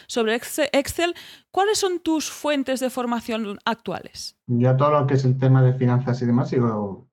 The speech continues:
Speaker 2: sigo estando vinculado a ello, con lo cual es un, una formación constante.
Speaker 1: Ujú.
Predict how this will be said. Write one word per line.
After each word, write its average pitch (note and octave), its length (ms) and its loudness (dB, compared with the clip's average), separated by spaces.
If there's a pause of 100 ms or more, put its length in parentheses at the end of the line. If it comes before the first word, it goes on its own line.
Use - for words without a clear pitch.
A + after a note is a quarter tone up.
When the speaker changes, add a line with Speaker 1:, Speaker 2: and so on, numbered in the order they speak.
Speaker 2:
sigo A#2 180 -8
estando B2+ 240 -2
vinculado B2 420 2
a C3+ 100 2
ello, B2 180 4
con A2+ 140 -2
lo A2 120 -6
cual C3 400 0
es G2 260 -8
un, F#2+ 500 -10 (160)
una A2 160 -8
formación A2 560 -8
constante. - 640 -10 (240)
Speaker 1:
Ujú. G#3+ 320 -8